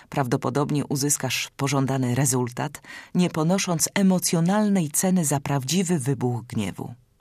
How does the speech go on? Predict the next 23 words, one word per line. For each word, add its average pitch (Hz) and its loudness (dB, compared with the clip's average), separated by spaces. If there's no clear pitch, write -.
Złość 226 -4
może 220 2
wydawać 175 -2
się - -2
dopuszczalna 160 -2
również 151 -4
w - -6
sytuacji, 131 -4
w - -18
której 120 -2
mamy 127 0
do 120 -2
czynienia 131 -2
z 123 -2
rażącą 131 0
niesprawiedliwością. 120 -4
Uczucie, 147 -4
które 110 -8
ogarnia 123 -2
nas 98 -2
w - -8
takim 120 -4
momencie, 120 -2